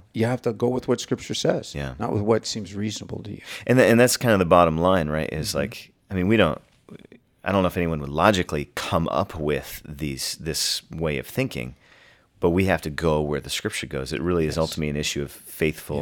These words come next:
Speaker 1: Yes.
Speaker 2: submission to God as he's revealed himself to be, right?
Speaker 1: And Paul, Paul knew that this doctrine would be difficult.
Speaker 2: Yeah.
Speaker 1: And yet he commands it. And he even says after three years of pastoring in Ephesus, he goes,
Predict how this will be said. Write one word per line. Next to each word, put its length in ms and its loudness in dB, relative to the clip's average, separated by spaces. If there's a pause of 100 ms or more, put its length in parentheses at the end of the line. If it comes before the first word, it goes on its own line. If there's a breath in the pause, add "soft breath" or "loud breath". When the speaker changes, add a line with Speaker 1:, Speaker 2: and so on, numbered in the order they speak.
Speaker 1:
Yes. 220 -14 (140)
Speaker 2:
submission 640 -4
to 220 -6
God 360 0
as 120 -6
he's 180 -8
revealed 300 -6
himself 420 -8
to 100 -14
be, 360 -10
right? 260 -8
Speaker 1:
And 220 4
Paul, 600 4
Paul 600 4 (240)
knew 680 4
that 360 2 (680)
this 260 4
doctrine 640 0
would 220 0
be 320 -4 (1300 soft breath)
difficult. 560 0 (140)
Speaker 2:
Yeah. 240 -2 (440 soft breath)
Speaker 1:
And 180 2
yet 420 6 (200)
he 180 -6
commands 580 2
it. 160 -4
And 140 -4
he 140 0
even 240 2
says 340 6
after 220 2
three 260 2
years 200 2
of 100 0
pastoring 500 0
in 80 -4
Ephesus, 460 -4
he 120 -4
goes, 280 -2